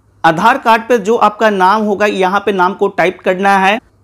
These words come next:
अब दोस्तों यहाँ पे आपको सिलेक्ट करना है कि अगर आप पैन कार्ड में नेम को चेंज कर रहे हैं तो सबसे पहले क्या करना है, इस बॉक्स पे टिक आउट कर देना है और जो पैन कार्ड पे आप नाम रखना चाहते हैं उस नाम को यहाँ पे टाइप कर देना है।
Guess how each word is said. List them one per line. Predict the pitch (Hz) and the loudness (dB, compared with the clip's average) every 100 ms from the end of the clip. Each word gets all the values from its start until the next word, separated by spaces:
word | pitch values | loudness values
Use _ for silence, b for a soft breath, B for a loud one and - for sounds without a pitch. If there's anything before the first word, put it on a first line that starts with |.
| _ | _
अब | 208 226 | 0 2
दोस्तों | 277 277 294 | -2 -4 -6
यहाँ | 254 233 | -2 -2
पे | 247 262 | 0 0
आपको | 233 240 | 0 -2
सिलेक्ट | 233 214 220 - | -2 -2 -4 -2
करना | 190 202 220 | -2 0 -2
है | 226 | -2
कि | 226 233 | -6 -6
अगर | 190 208 226 | -2 0 0
आप | 202 202 - | 0 -2 -2
पैन | 196 | -4
कार्ड | 214 185 185 | 0 0 0
में | 214 | -2
नेम | 202 185 202 | -2 -4 -4
को | 208 | -6
चेंज | 202 175 208 | -2 -4 -4
कर | 214 180 | -6 -6
रहे | 175 190 | -4 -4
हैं | 202 | -4
तो | 214 | -6
सबसे | 190 196 - | -8 -6 -4
पहले | 226 196 202 | -2 -2 -2
क्या | 202 185 | -2 -2
करना | 196 196 202 | -2 -4 -2
है, | 196 202 | -2 -4
इस | - 202 | -6 -6
बॉक्स | 175 190 - | -2 -2 -2
पे | 202 | -8
टिक | 196 190 160 | -4 -4 -2
आउट | 180 | -2
कर | - 160 | -2 -6
देना | 175 190 190 | -4 -2 -2
है | 208 B B - | -4 B B -4
और | 185 | -4
जो | 170 233 | 0 0
पैन | - 208 226 | 0 -2 -2
कार्ड | 220 196 | -2 -2
पे | 196 220 - | -2 -2 0
आप | 202 185 | -2 -2
नाम | 185 208 | -4 -2
रखना | 180 180 185 | -4 -4 -4
चाहते | 190 175 175 | -2 -4 -4
हैं | 196 208 - | -6 -8 -8
उस | 202 - | -10 -4
नाम | 185 196 | -4 -2
को | 202 | -2
यहाँ | 180 180 | -2 -2
पे | 190 190 | -4 -6
टाइप | - 170 185 208 - | -2 -2 -2 -6 -4
कर | 151 | -2
देना | 165 185 196 | -2 0 2
है। | 202 | 0